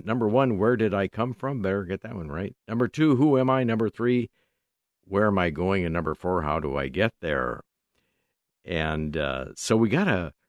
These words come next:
remember that. Assuming we have the correct answers to one, two, and three, where did I come from?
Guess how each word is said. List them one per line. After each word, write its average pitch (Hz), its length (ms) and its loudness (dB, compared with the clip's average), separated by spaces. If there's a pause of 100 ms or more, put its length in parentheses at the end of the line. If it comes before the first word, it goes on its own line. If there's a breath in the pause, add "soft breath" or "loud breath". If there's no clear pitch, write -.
remember 104 480 0
that. 71 320 -4 (260)
Assuming 180 480 6
we 123 120 6
have 147 140 2
the 104 100 2
correct - 300 0
answers 131 960 0 (760)
to 101 420 2
one, 113 560 0
two, 101 260 0
and 80 120 -2
three, 107 320 0
where 92 220 0
did 95 100 0
I 80 120 -4
come 95 300 -6
from? 95 240 -4